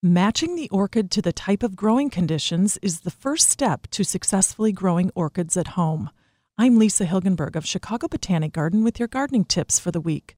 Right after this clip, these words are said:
Phalaenopsis, commonly called moth orchid because of its long arching sprays of flowers that resemble moths in flight. It's easy to grow and has long-lasting flowers that bloom for six weeks.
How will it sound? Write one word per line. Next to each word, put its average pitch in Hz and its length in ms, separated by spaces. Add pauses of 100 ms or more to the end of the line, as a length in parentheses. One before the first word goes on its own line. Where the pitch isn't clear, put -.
(120)
Phalaenopsis, 196 1000
commonly 190 460
called 156 340
moth 170 540
orchid 156 480
because 180 280
of 160 120
its - 160
long 185 560
arching 180 340
sprays 180 400
of 170 60
flowers 165 440
that - 200
resemble 180 480
moths 156 400
in 151 140
flight. - 560 (480)
It's - 180
easy 226 380
to 196 80
grow 180 320
and 160 100
has 160 220
long-lasting 214 580
flowers 170 400
that - 160
bloom 262 240
for - 140
six - 340
weeks. - 420